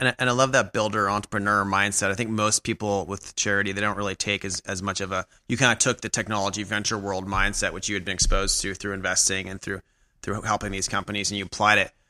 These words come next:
to solve this mission driven problem. So it really was kinda like founding a technology company, and you, you brought a bunch of us together to help. And, and, and, and, and, you know, may-, maybe, maybe just to hear just a little bit from you, like, what kind of impact has Thorn had to date? Like, like, what, what have been the big wins, and, and what are you still trying to do with it?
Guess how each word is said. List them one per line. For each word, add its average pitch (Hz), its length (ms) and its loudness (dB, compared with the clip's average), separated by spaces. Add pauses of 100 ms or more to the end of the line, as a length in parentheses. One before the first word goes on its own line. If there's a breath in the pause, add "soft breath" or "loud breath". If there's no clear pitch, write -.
(240)
to 107 80 0
solve 98 300 4
this 98 120 -4
mission 104 220 -2
driven 95 240 -6
problem. 92 320 0
So 101 140 -2
it 101 40 -2
really 110 200 2
was 98 240 0
kinda 98 180 0
like 92 140 -2
founding 90 340 0
a 90 60 -6
technology 95 500 -4
company, 98 360 -4
and 98 80 -2
you, 101 100 -4 (360)
you 110 60 -4
brought 101 240 4
a - 20 -2
bunch 98 200 0
of 98 80 -4
us 101 160 2
together 95 340 2
to 92 100 2
help. 98 340 0
And, 95 120 -6 (460)
and, 107 320 -2 (160)
and, 120 160 -4
and, 120 180 -10
and, 123 240 -2 (200)
you 139 140 -2
know, 120 120 -2
may-, 135 140 0
maybe, 135 280 2
maybe 127 140 4
just 123 180 4
to 120 80 4
hear 113 140 6
just 104 140 2
a - 20 2
little 107 160 2
bit 104 160 0
from 104 140 -2
you, 101 120 2
like, 101 140 2
what 113 160 2
kind 131 140 6
of 101 80 2
impact 104 340 6
has 101 160 2
Thorn 98 200 2
had 95 220 10
to 87 80 -2
date? 98 340 -2
Like, 92 160 -4
like, 95 140 -6
what, 98 220 -6
what 104 140 -2
have 98 80 -4
been 101 100 -4
the 95 60 -4
big 92 180 -4
wins, 98 380 -2
and, 95 140 -6
and 92 80 -8
what 98 100 -2
are 95 40 -4
you 98 60 -4
still 98 160 -2
trying 95 220 -2
to 87 40 -10
do 98 140 -4
with 92 160 -10
it? 90 120 -10